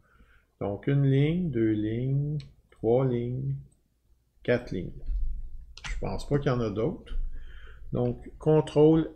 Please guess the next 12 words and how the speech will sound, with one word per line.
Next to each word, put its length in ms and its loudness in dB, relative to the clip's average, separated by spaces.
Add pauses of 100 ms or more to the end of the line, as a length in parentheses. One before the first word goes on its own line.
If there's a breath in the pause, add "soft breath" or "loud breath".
F 240 4
douze, 800 -2 (420)
script 480 -4
pour 140 0
Illustrator, 880 2 (100)
Arrow, 580 0 (220)
et 260 -4
je 220 -4
fais 540 -2
ouvrir. 800 2 (720 loud breath)
C'est 440 -4 (160)
terminé. 760 2